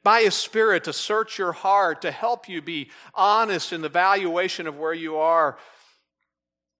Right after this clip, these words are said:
And then ask the Lord to give you something. Ask the Lord to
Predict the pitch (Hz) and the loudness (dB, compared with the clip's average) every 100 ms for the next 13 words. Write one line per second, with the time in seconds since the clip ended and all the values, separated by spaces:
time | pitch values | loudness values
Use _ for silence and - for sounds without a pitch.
0 | _ 131 131 123 - 147 165 - 139 135 | _ -16 -12 -12 -12 -12 -12 -14 -14 -14
1 | 123 113 107 - 131 113 101 - 110 92 | -16 -18 -20 -18 -18 -18 -20 -20 -20 -20
2 | _ 92 _ _ _ _ _ _ _ _ | _ _ _ _ _ _ _ _ _ _
3 | _ _ _ _ _ _ _ _ _ _ | _ _ _ _ _ _ _ _ _ _
4 | - 170 180 - 185 156 123 110 101 - | -6 -4 -4 -10 -12 -10 -8 -10 -12 -18